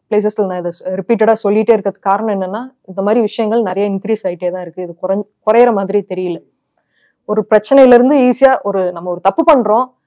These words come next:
தப்பு பண்றது அது எப்படி நம்ம சுமூகமா முடிச்சிட்டு போலான்னு பார்க்கணுமே தவிர, தப்பு மேல தப்பு பண்ண பண்ண உங்களுக்கு இன்னும் நிறைய பிரச்சனைகள் தான் கூடிட்டே இருக்க போகுது.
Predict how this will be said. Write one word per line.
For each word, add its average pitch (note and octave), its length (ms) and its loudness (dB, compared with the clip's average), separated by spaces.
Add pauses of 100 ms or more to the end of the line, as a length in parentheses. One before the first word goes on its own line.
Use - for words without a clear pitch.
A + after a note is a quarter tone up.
(300)
தப்பு G3 220 -8
பண்றது B3+ 380 6
அது C#4+ 260 6
எப்படி A#3+ 240 6
நம்ம D4 140 6
சுமூகமா C4 380 4
முடிச்சிட்டு B3 420 0
போலான்னு A3 300 2
பார்க்கணுமே G3+ 360 -2
தவிர, F#3 300 -2
தப்பு A#3 320 -2
மேல B3+ 280 4
தப்பு A3 260 -4
பண்ண G3 220 -6
பண்ண G3+ 280 -8
உங்களுக்கு G3+ 340 -4
இன்னும் A3 380 -2
நிறைய G3 280 -4
பிரச்சனைகள் G#3+ 560 -2
தான் G#3+ 240 -4
கூடிட்டே G#3 320 -2
இருக்க F3+ 200 -4
போகுது. F3 460 -8